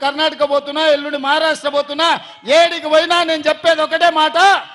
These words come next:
"నా అడ్డ, నా గడ్డ పాలమూరు బిడ్డ, మేము ఆనాడు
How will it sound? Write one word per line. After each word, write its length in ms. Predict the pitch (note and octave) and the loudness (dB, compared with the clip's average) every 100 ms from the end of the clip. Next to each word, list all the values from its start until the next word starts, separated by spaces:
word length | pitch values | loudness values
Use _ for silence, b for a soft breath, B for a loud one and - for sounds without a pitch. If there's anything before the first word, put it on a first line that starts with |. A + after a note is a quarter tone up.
| - _ _ _ F3+ | -20 _ _ _ 0
"నా 100 | D4 | 2
అడ్డ, 380 | E4+ D#4+ C#4+ F4+ | 4 2 2 2
నా 260 | F4 E4 | 2 0
గడ్డ 440 | D#4+ C#4+ C#4+ D4+ D4+ | -2 -2 -2 0 0
పాలమూరు 600 | C4+ C4 C#4 C#4 C4+ B3+ | 2 0 0 -4 -6 -6
బిడ్డ, 260 | A#3+ A#3+ G4 G4+ A3+ - - F#3+ | -4 2 4 4 2 -10 -20 -4
మేము 300 | C4 D#4 D4 | 0 2 2
ఆనాడు 600 | D4 D4 F#4 G4+ F#4+ | 2 4 4 4 2